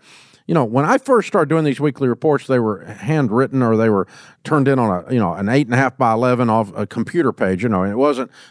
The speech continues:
it wasn't a sophisticated piece of software like we use with Elite now. These weekly reports are amazing now. But people would type in there, and I thought, you know, I said, I, I first came up with this idea, put a weekly high and a weekly low, something good that's going on, something bad that's going on. And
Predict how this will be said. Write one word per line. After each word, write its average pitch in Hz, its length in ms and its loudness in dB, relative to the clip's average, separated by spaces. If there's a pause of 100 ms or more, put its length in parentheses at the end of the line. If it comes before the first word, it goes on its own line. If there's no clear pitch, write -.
it 120 60 0
wasn't 127 280 0
a - 20 -12
sophisticated 131 540 -2
piece 123 180 0
of - 60 -12
software 131 400 0
like 101 160 -2
we 107 100 0
use 107 240 0
with 101 200 -4
Elite 123 340 0
now. 92 260 -2 (260)
These 147 140 -2
weekly 160 240 0
reports 107 400 0
are 92 60 -2
amazing 104 440 0
now. 82 120 -6 (300)
But - 120 -6
people 247 280 0
would 180 120 2
type 151 280 0
in 233 100 0
there, 160 160 0
and 147 180 -4
I 226 140 2
thought, 185 400 0 (260)
you 165 100 -4
know, 165 60 2
I 151 60 2
said, 175 200 -4 (100)
I, 147 100 -4 (200)
I 156 140 -2
first 185 320 -2
came 196 100 0
up 147 100 -2
with 143 80 -2
this 123 80 -2
idea, 165 260 2
put 160 220 0
a - 20 0
weekly 156 380 0
high 131 260 2
and 190 100 0
a 127 40 0
weekly 110 320 0
low, 202 220 0
something 95 360 -10
good 113 160 0
that's 143 160 -4
going 151 180 -2
on, 226 140 -4
something 127 260 -4
bad 220 140 2
that's 196 120 -4
going 120 180 0
on. 80 120 -6 (320)
And 156 160 0